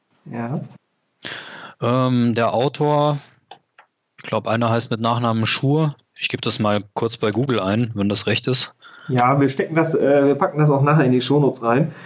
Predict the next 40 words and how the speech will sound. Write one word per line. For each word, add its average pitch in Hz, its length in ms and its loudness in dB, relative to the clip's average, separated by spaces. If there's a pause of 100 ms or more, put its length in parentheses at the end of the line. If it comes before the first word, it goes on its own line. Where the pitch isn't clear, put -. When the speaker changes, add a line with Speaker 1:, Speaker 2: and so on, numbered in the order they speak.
(240)
Speaker 1:
Ähm, 127 320 4
und 147 220 2
auch 156 140 4
nochmal 147 260 4
deine 143 300 4
Internetseite, 120 720 2
was 117 120 0
ist, 117 120 -8
finde 151 240 2
deine 123 220 2
Aufgabe 113 460 0
D 120 280 2
E - 20 2
ist 107 140 -4
das, 107 160 -4
ne, 190 100 4
oder? 208 340 2 (680)
Speaker 2:
Genau. 113 420 -2
Speaker 1:
Ja, 120 200 2
genau. 107 220 -4 (1300)
Speaker 2:
Ja, 113 240 0
das, - 320 -4 (560)
aha. 123 400 0 (420)
Das 110 160 -4
heißt 120 240 -2
Wahnsinnskarriere, 147 1500 -2
da 120 80 -2
ist 113 100 -2
ein 113 60 0
Haifisch 127 320 -2
vorne 147 220 0
drauf, 139 200 -2
passenderweise, 131 760 -2
und 127 280 2
Speaker 1:
<laughs> - 0 -
Speaker 2:
ist 147 140 2
von 123 180 -2
Wolf-, 135 260 0 (120)
Wolfgang 131 360 0
Schur, 185 380 2